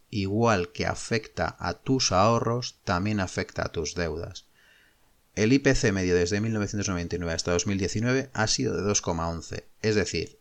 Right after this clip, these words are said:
a ti tu sueldo te ha subido de media un dos coma once durante veinte años. Si lo haces, además este tipo de subida es compuesta.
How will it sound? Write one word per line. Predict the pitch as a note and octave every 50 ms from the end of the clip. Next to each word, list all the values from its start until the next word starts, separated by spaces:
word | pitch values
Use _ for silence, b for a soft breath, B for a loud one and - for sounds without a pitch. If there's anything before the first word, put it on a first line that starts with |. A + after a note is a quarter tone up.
| _
a | - - F#2 F2+ F2
ti | - B2+ B2+
tu | B2+ C3+ B2
sueldo | B2 - D3 C#3 C3+ C3 C#3+ D3 C#3+ -
te | - A2+
ha | G#2+
subido | - - B2 A2+ G#2+ G#2 G2
de | G2 F#2+ G2
media | G#2 A#2+ C3 C#3+ C#3 C#3 C3+ C3+ C3+ C3+ - -
un | - A#2 A#2 A2+ G#2
dos | A2 G#2+ - -
coma | - A2 G2+ G2 G2 A2
once | B2 B2 - -
durante | G#2+ G2 F2 E2+ E2+ E2 F2+
veinte | E2+ E2+ F2 F#2 F2 - F2 F#2
años. | F#2+ F#2+ F2+ F2 E2 - - B B B B B B B
Si | B - - G#2
lo | F#2 F2 F2+ G2
haces, | A#2 C3 - - B2+ A#2+ -
además | G#2+ F#2+ F#2 F#2+ A2+ -
este | - - G#2+ F2+
tipo | - G2+ G2+ - G2 F#2+ F#2+ - -
de | - - F#2+ F#2 G#2 G2+
subida | G2+ G2 F#2+ F#2+ G#2 G2+ A2 A#2 - -
es | - F#2+ -
compuesta. | - F#2+ E2+ E2 D#2+ C3+ D3+ D#3 - - - - - -